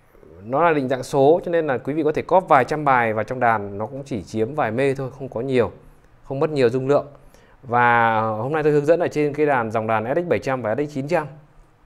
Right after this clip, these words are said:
giúp quý vị có thể làm được. Cách làm như sau. Quý vị cắm cái U S B vào trong đàn. U S B có nội dung là các cái bài song midi. À, quý vị chọn vào cái phần play này.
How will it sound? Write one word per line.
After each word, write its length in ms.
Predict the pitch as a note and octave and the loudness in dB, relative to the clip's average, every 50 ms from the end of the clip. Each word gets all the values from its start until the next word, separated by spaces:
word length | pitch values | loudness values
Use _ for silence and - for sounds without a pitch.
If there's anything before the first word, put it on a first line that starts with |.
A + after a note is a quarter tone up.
| _ _ | _ _
giúp 200 | B2+ C3 D#3 E3 D#3+ | -6 -4 -4 -4 -4
quý 100 | - C#3+ | -4 -4
vị 120 | D3+ D3 | -4 -2
có 100 | A2+ A#2+ | -2 -2
thể 100 | C3 B2+ | -2 -2
làm 180 | F#2+ F#2+ F#2 F#2 | -4 -4 -4 -2
được. 280 | G#2 G#2 G2 - - - _ _ _ - - _ _ - | 0 -2 -2 -2 -6 -16 _ _ _ -20 -20 _ _ -6
Cách 160 | D#3 E3+ E3 | -4 -2 0
làm 240 | D#3+ C#3 B2 A2+ A#2 | 2 2 0 0 -2
như 80 | B2+ B2 | -4 -4
sau. 280 | D3 D3+ C#3+ C3+ - - - - - _ _ _ _ _ _ _ _ _ _ - - - - - - - | 0 2 2 2 0 -4 -12 -20 -20 _ _ _ _ _ _ _ _ _ _ -20 -20 -20 -20 -20 -14 -8
Quý 60 | C#3 D3 | -4 -2
vị 120 | D#3+ C3+ | -2 0
cắm 180 | - - A#2+ C3 | 2 2 2 2
cái 80 | D3 | 2
U 200 | E3 E3 E3 E3+ | 2 2 2 4
S 20 | D#3 | 4
B 60 | D#3+ D#3+ D3+ C#3+ B2 G#2 - - - - | 6 6 6 4 2 -2 -10 -20 -20 -8
vào 220 | G#2 G#2+ A2 A2 | -2 0 2 2
trong 160 | G#2+ - B2+ B2 | 2 -2 0 2
đàn. 180 | A#2 A2 G#2 F#2+ - - - _ _ _ _ _ _ - | 2 2 2 0 -4 -16 -20 _ _ _ _ _ _ 0
U 160 | C3+ D3 D#3 | 2 2 4
S 20 | |
B 80 | D3 D3+ D3+ D3+ D3 C#3 D3 D3 - | 6 6 6 8 6 4 2 -2 0
có 220 | - A#2+ A#2 B2+ | 4 6 6 6
nội 300 | D3 D#3 D#3+ D#3+ D#3 B2 | 6 4 2 2 2 2
dung 260 | A#2+ D3+ D#3 C#3+ C3+ B2 | 2 0 0 0 -2 -4
là 160 | A#2 A2+ G#2+ | -4 -4 -4
các 120 | - B2+ | -4 -4
cái 100 | B2+ C#3+ | -4 -2
bài 160 | C3+ A#2+ G#2 | -2 -2 -2
song 360 | G2 - - C#3 C3+ C3 B2 A2+ - - _ _ _ _ _ _ _ _ | -4 -4 -2 -2 -2 -2 -4 -8 -18 -20 _ _ _ _ _ _ _ _
midi. 280 | - D3 D3+ E3 D#3 C3 - - - _ _ _ _ _ _ _ _ _ _ | -6 -4 -2 -2 -4 -4 -6 -12 -20 _ _ _ _ _ _ _ _ _ _
À, 160 | G2 G2+ G#2 | -8 -6 -6
quý 140 | G#2 B2 C3 | -4 -4 -4
vị 160 | D3+ D#3 - | -4 -4 -2
chọn 240 | - D3 C3 G2+ G#2+ | 0 -2 -2 0 0
vào 140 | G#2+ G#2+ G#2 | -2 -2 -2
cái 80 | G#2+ A#2 | -2 -4
phần 220 | - C3 A2+ A2 | -4 -6 -6 -4
play 300 | - A2+ A#2 B2 B2+ A#2 | -2 -2 0 0 0 -2
này. 120 | G2+ F2+ | -6 -10